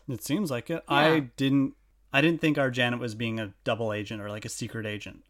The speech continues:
Speaker 1: I thought she was legit marbled. But,
Speaker 2: Really?
Speaker 1: but she would be
Speaker 2: Oh.
Speaker 1: able to unmarble herself because of all her powers.
Speaker 2: Oh,
Speaker 1: I thought she could, like, break
Speaker 2: cool.
Speaker 1: free or something because she seemed so in sync with Sean.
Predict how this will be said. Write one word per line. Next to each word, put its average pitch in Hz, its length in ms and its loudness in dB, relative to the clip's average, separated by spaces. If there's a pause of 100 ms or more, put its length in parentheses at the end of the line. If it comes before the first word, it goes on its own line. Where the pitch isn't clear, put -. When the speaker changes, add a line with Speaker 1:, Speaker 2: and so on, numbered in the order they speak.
Speaker 1:
I 120 120 0
thought 147 240 2
she - 140 -4
was 120 180 -2
legit 113 360 -2
marbled. 107 460 -6 (220)
But, 110 340 4
Speaker 2:
Really? 208 500 8
Speaker 1:
but 127 200 4
she 139 220 2
would 131 180 4
be - 60 6
Speaker 2:
Oh. 127 80 4
Speaker 1:
able 123 200 4
to 117 80 -2
unmarble 131 640 2
herself 117 380 -2
because 110 260 -8
of 104 100 -8
all 101 120 -4
her 104 120 -8
powers. - 500 -6 (440)
Speaker 2:
Oh, 220 1000 -2
Speaker 1:
I 139 100 4
thought 139 160 2
she 135 100 -2
could, 123 140 0
like, 120 160 2 (100)
break 117 160 2
Speaker 2:
cool. 147 60 -8
Speaker 1:
free 117 220 -4
or 107 40 -6
something - 380 -12
because 117 520 0 (280)
she 143 300 -2
seemed 165 560 -2
so 139 260 2
in 127 140 0
sync 123 440 -6
with 110 160 -6
Sean. 131 560 -4